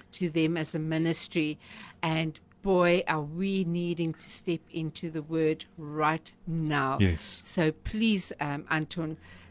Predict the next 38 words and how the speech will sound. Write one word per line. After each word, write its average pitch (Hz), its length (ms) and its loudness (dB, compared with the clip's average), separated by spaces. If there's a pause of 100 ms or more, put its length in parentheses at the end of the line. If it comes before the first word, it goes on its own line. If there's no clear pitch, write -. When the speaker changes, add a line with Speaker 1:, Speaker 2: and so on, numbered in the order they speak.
Speaker 1:
just - 320 -2
share 220 340 2
what's 196 200 -4
on 180 120 0
your 175 100 0
heart, 156 380 0
and 147 280 -4
we're 151 160 -2
wanting 175 380 -2
to 185 100 -6
pray 160 280 -2
for - 180 -8
our 139 160 -6
people 139 580 -10 (300)
as 143 240 -6
well 156 220 2
as - 240 -8
the, 147 280 -8
as 139 200 -6
we 151 100 -2
move 139 320 -6
on. - 300 -10 (280)
Speaker 2:
Yes, 101 240 8
I 104 160 10
just 117 240 6
wanted 113 220 8
to, 98 320 10 (140)
to, 104 140 2
just - 240 -4
to 139 100 10
greet 104 500 8
everybody 98 580 6
and, 95 380 4
um, 95 380 6
send 104 460 6 (120)
Uncle 95 240 2
Angus's 98 400 4
regards. 98 680 6